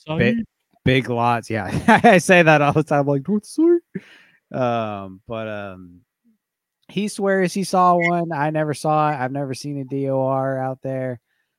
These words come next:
Speaker 1: Um, but I have found them over in, I guess I'm not gonna mention where, just to be safe. Um, but not
Speaker 2: Like
Speaker 1: far from here, but <laughs> it's
Speaker 2: those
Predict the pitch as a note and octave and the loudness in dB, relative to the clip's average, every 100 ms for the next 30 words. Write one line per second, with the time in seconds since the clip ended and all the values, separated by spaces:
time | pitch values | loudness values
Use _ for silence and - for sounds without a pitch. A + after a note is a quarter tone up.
0 | _ A#2 A2+ A2 A2 A2+ B2 C3+ C#3 C3+ | _ -10 -8 -8 -6 -4 -2 -2 -2 -4
1 | B2+ C3 C3 B2+ B2 B2+ B2+ C3+ C3 C3 | -4 -6 -8 -6 -4 -4 -4 -4 -4 -6
2 | C3 B2+ B2+ B2 B2 A#2+ C3 _ _ _ | -8 -10 -12 -12 -14 -16 _ _ _ _
3 | _ _ _ G#2 G2+ G2+ - G2+ G2+ G#2 | _ _ _ -16 -14 -16 -18 -20 -18 -20
4 | G#2+ G#2 G#2 G2+ A#2 A2+ A2+ A#2+ A2+ A2 | -20 -20 -20 -20 -20 -20 -16 -14 -14 -18
5 | _ - - _ B2 A2 A#2 A2 _ _ | _ -20 -20 _ -20 -20 -20 -20 _ _
6 | _ - _ _ - B2 A#2 A2+ A2 G#2+ | _ -20 _ _ -10 -6 -4 -4 -6 -6
7 | G#2+ D3 D#3+ F#3+ G3+ G3 F#3 F3+ D3 C3+ | 0 0 4 4 4 4 6 6 6 2
8 | C#3 - C#3 B2 A2+ A#2 A2 B2 C3+ A2 | 0 -2 -2 -2 -2 -4 -4 -4 -6 -6
9 | G#2 F#2+ G2 - - - F#3 - D#3 C3+ | -6 -6 -8 -10 -8 -8 -8 -8 -10 -10
10 | A#2+ D3+ F3 F3+ F3 F3 F3 | -4 0 2 2 0 -2 -6